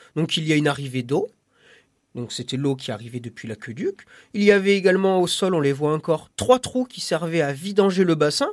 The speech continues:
parce que cette eau qui arrivait, elle était potable. Et donc, du coup, de temps en temps, eh ben, il fallait retirer cette eau pour pouvoir nettoyer le bassin. Et enfin, on observe encore dix grands trous qui sont les dix départs des canalisations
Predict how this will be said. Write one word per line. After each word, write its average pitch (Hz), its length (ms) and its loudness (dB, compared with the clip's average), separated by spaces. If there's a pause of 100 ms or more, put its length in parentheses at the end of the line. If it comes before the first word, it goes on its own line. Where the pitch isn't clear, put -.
(120)
parce - 180 -16
que 151 300 -2
cette - 280 -6
eau 185 60 -6
qui - 160 -8
arrivait, 151 400 -4
elle 120 140 -8
était 123 160 -10
potable. 214 500 2 (320)
Et 214 80 0
donc, 214 160 6
du 151 80 -2
coup, - 160 -16
de - 140 -2
temps 143 240 -4
en 123 100 -4
temps, - 220 -4
eh 196 40 2
ben, 165 100 -2
il 147 60 0
fallait 139 280 -4
retirer 165 560 -2 (240)
cette - 320 -4
eau 262 60 4
pour - 180 -10
pouvoir 175 320 -4
nettoyer 156 400 0
le 240 80 2
bassin. 190 380 -2 (340)
Et 254 100 8
enfin, 208 340 4
on 320 80 2
observe 170 380 0
encore 165 420 -2
dix 156 440 -6
grands 220 280 2
trous 247 260 -8
qui - 180 -12
sont - 160 -2
les 175 160 -2
dix 220 260 -14
départs 208 460 0
des 190 80 -4
canalisations 165 720 -4